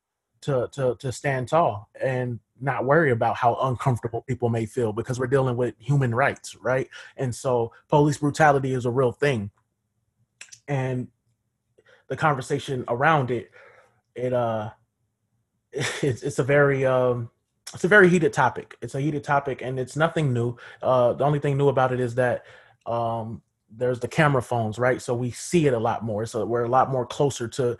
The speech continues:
to, to unfortunate tra-, tragedies that happen. It's recorded. But a lot of these deaths, the George Floyd type deaths, like, has been happening in the nineties, eighties, seventies,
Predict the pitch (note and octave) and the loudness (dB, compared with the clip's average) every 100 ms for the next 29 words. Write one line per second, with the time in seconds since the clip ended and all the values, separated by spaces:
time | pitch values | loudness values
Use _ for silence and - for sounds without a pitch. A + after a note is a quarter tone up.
0 | - - _ - B2 A2+ - _ _ _ | -10 -20 _ -4 -2 -4 -8 _ _ _
1 | _ _ _ _ - B2+ C3 B2+ C3 - | _ _ _ _ -8 -4 -4 -2 -2 -2
2 | B2+ G#2 - C#3+ B2 - D3 C3+ B2 A#2 | -6 -4 0 2 2 -2 -2 0 -2 -4
3 | A2 A2 - B2 - - A2 A2 G#2 D3+ | -4 -4 -2 -4 -6 -10 -10 -10 -6 -2
4 | B2 F2+ - - - B2+ C#3 F#3 F3+ E3+ | -2 -4 -10 -20 -4 2 6 6 4 2
5 | C3 D#3 E3 - B2 B2 D3 C3+ - D3+ | 4 4 4 -2 -2 4 4 4 0 2
6 | D3 C#3+ - D#3 A#2+ C#3+ D#3 D3+ A#2+ A#2+ | 4 2 2 0 2 2 2 0 -2 -2
7 | C#3 B2+ B2 B2+ D3 C#3+ C#3 C#3 C3 B2 | -2 -6 -4 -2 0 0 0 -2 -2 -2
8 | A#2+ C3+ D3 C#3+ C#3+ C3+ A2 C3+ C#3 C#3 | 2 2 2 0 -2 -2 0 0 -2 -6
9 | A#2 - - - - - C#3+ C#3 C3+ C3+ | -8 -18 -20 -20 -18 -2 0 0 -4 -6
10 | B2+ | -8